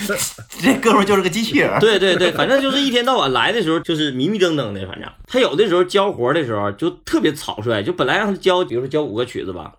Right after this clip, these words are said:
Speaker 2: 然后他就会交俩，然后就感觉特别不认真。然后那个戏是庆姐的戏，庆姐特别生气，就每次就骂他一顿，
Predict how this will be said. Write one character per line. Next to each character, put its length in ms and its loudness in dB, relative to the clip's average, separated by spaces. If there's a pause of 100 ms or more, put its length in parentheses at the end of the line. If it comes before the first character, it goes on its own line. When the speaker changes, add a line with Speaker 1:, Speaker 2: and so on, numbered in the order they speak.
(180)
Speaker 2:
然 140 0
后 40 -2
他 80 -4
就 120 0
会 160 -2 (120)
交 200 0
俩， 360 -4 (640)
然 140 -4
后 120 2
就 120 -4
感 180 -2
觉 140 0
特 220 -2
别 100 2
不 120 -8
认 180 -2
真。 200 -8
然 120 -8
后 300 -4
那 180 -6
个 60 -2
戏 180 -6
是 80 -4
庆 200 -6
姐 100 -4
的 140 -12
戏， 240 -16
庆 240 -4
姐 120 -10
特 180 -6
别 80 -2
生 220 -8
气， 160 -12
就 200 -8
每 140 -12
次 160 -6
就 120 -2
骂 240 -6
他 80 -8
一 100 -10
顿， 160 -14